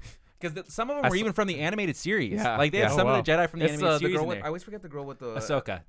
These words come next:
Speaker 2: uh, no, not Ahsoka, but I know Ahsoka was
Speaker 1: Yeah.
Speaker 2: in there, but the tentacle chick with the blue.
Speaker 1: The blue.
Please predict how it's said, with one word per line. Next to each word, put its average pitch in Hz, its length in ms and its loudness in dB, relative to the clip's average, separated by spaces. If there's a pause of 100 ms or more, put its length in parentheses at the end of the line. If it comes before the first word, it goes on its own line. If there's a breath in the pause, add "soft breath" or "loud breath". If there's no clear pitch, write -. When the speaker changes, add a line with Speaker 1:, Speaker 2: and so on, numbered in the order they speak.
Speaker 2:
uh, 117 140 -12
no, 160 140 -4
not 160 200 -2
Ahsoka, 107 480 -8
but 117 120 -2
I 135 80 0
know 151 120 -2
Ahsoka 123 340 -6
was 107 120 -4
Speaker 1:
Yeah. 101 80 0
Speaker 2:
in 92 40 -4
there, 95 220 -6
but 104 180 -12
the 104 60 -12
tentacle 110 420 -12
chick 101 180 -14
with 101 120 -14
the 98 60 -12
blue. 95 240 -8 (500)
Speaker 1:
The 107 100 -4
blue. 101 580 0